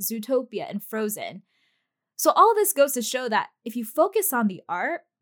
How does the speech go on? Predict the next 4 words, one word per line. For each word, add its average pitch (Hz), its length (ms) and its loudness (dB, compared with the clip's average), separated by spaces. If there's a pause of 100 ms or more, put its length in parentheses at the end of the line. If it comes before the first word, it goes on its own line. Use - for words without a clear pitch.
(420)
business 311 340 -2
will 254 120 2
follow, 233 680 -4 (240)
because 262 380 0